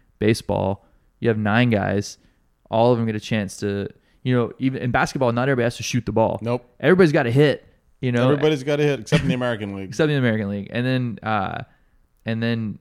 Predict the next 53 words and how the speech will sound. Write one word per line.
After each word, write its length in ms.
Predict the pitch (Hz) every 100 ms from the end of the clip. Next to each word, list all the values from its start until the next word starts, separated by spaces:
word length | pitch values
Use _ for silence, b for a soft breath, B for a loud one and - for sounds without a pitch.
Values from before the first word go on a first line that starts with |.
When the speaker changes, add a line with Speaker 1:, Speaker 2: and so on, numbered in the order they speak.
| _
Speaker 1:
in 180 | 117 113
football, 480 | - 147 113 110 104
like, 320 | 101 98 _ _ _ _ _ _ _ _ _ _ _ _ _ _ _
eh, 160 | 113 104
football's 420 | 156 117 110 101
just 200 | - -
different. 380 | 104 101 98 95
I 40 |
mean, 160 | 98 101
you've 120 | 101
got 160 | 95
injuries 520 | 104 107 101 98 101 87
and 160 | 98
there's 220 | 104 - - _ -
eleven 440 | 107 104 98 98
guys 260 | 101 67 120
on 100 | -
the 60 |
field, 340 | 110 67 98 -
so 120 | 71
it's, 220 | - - -
it's 200 | - -
a 40 | -
little 140 | 78
different, 360 | - - - 62
but 220 | - - - _ _ _ _ _ -
Speaker 2:
And 140 | 165
it's 180 | 208 -
hard. 240 | 196 208 -
It's, 280 | 156 - - _ _ _ - -
with 280 | 160 156 151
a 60 |
baseball 400 | 131 175 - 165
team, 220 | 139 131 117
it's 140 | -
hard. 120 | -
I 40 | 131
mean, 160 | 127
you 100 | 170
can 200 | 185 175
be, 380 | 139 139 131 120
you 200 | 110 147
can 160 | - 165
play 280 | - 131 113
three 380 | - 127 143
months 380 | 151 127 123 -
of 220 | 87 90
mediocre 580 | 90 101 110 113 107 101
ball 400 | 85 80 67 60
and 180 | 82 87
be 140 | 90
five 320 | 85 95 107 95
hundred, 460 | 104 76 57 52